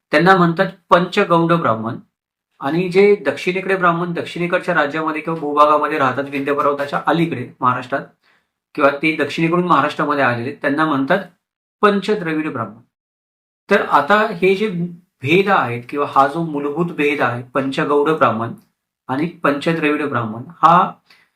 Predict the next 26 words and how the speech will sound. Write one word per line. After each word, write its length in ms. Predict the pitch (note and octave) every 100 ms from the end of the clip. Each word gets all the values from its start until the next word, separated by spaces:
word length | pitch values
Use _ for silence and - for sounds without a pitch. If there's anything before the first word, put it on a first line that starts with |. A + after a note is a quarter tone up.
| _ -
सीमारेषेवरून 960 | - F#3 G3+ G#3+ G3 F3 F#3 F#3 G3
पडलेला 420 | F#3+ D3 D3+ D#3
भेद 280 | D#3+ B2+ G#2+
आहे. 140 | - -
म्हणजे 480 | B2+ B2+ D#3 E3 E3 F3
ने-, 180 | C#3 C#3 - -
महाराष्ट्रामध्ये 760 | B2 B2 C3+ - F3+ D#3 B2
ब्राह्मण 440 | C3 C3 C3 C3+ D3
हे 140 | E3
कुठून 320 | E3 F3+ G3+
आले 260 | F3 A#2 A#2 -
किंवा 160 | - C3+
ब्राह्मणांच्या 520 | C3 A#2 B2+ C3+ D3+
वेगवेगळ्या 320 | C3 C3+ C3+
पोटजाती 600 | C#3 C3 C3 C3 A#2 B2 - _ _ _ -
महाराष्ट्रामध्ये 640 | A#2+ C3 B2+ D3+ C#3 D3
नेमक्या 320 | C#3 C#3 E3
कुठल्या 320 | E3 E3 E3
दिशेने 380 | E3 C3 D#3 D#3
आल्या, 340 | C3+ A#2+ A#2
त्या 140 | A#2+ C3
कधी 380 | - C#3 C#3+ D#3+
आल्या, 340 | B2+ B2 A#2+
कोणत्या 440 | A#2+ D3 C3+ D#3
काळात 340 | D3+ C3+ C3 C3
आल्या, 300 | A#2 A#2